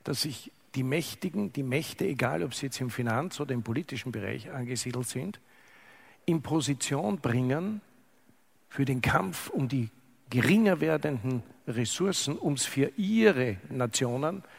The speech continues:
äh, dann erwerben zu können oder in der Hand zu halten oder die Schürfrechte oder weiß der Kuckuck was, Eigentum.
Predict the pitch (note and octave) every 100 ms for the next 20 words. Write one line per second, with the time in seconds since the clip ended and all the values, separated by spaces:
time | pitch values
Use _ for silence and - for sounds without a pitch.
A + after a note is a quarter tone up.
0 | - - - - - - C#3+ C#3 C3 C#3
1 | - - D#3 D3 - D3 C3 C#3 C3 -
2 | B2 B2 A2 A2+ C#3+ B2 D3 C#3+ C#3 B2
3 | B2+ - A#2+ A2+ G#2+ B2+ - C#3 C#3 B2+
4 | D#3+ - C3 - B2 - D3 A3 D#3+ C#3
5 | C#3 - B2 B2 A2+ - E2 - D#3 C#3+
6 | A#2+ A#2+ A2+